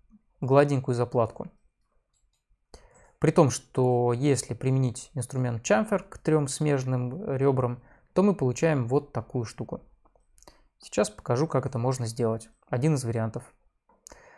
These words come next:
А, мы начинаем с, э, примитива бокс и операции филет на трех смежных ребрах.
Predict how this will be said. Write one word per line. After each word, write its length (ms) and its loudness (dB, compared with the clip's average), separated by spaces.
А, 220 4
мы 100 4
начинаем 560 2
с, 220 -4
э, 260 0
примитива 540 -2
бокс 420 0
и 380 0
операции 540 0
филет 500 -2
на 520 0
трех 260 2
смежных 640 -4
ребрах. 480 -4